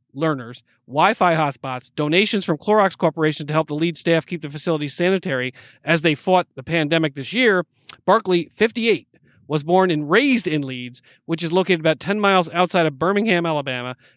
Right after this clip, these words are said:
before going on to collegiate stardom at Auburn, War Eagle,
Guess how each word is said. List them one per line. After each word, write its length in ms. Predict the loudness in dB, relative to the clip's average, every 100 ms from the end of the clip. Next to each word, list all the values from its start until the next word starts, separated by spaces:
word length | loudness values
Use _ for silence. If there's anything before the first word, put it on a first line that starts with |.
| -16
before 300 | -2 0 2
going 220 | 2 2
on 100 | 2
to 80 | -2
collegiate 800 | -8 -12 -6 -4 -4 -8 -10 -10
stardom 720 | -14 -14 -12 -2 2 2 2
at 180 | 0 -2 2
Auburn, 580 | 4 4 4 4 2 -2
War 280 | 2 4 4
Eagle, 360 | 4 4 2